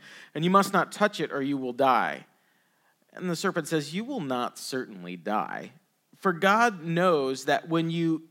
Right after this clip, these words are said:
eat from it, your eyes will be open and you will be like God, knowing good and evil." And when, when the woman saw that the fruit of the tree was good for food and pleasing to the eye and also desirable for gaining wisdom, she took some and ate it.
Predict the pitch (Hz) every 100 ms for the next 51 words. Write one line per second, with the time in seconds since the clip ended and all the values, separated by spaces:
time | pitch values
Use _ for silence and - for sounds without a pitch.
0 | - 220 240 - 156 135 123 147 - 170
1 | 185 170 147 147 185 185 147 139 143 196
2 | 233 170 147 156 147 135 147 156 113 160
3 | 175 127 117 - - _ - 156 170 147
4 | 131 156 156 139 131 165 - - - _
5 | _ _ _ _ 151 165 180 175 180 220
6 | 214 165 202 185 170 147 151 190 175 143
7 | 131 180 165 135 120 175 156 147 - 170
8 | 160 131 - 175 170 160 139 131 135 156
9 | 143 131 165 190 180 135 135 120 151 156
10 | 143 - 135 127 147 147 135 135 196 190
11 | 139 127 131 156 - 208 - 156 135 131
12 | 156 165 113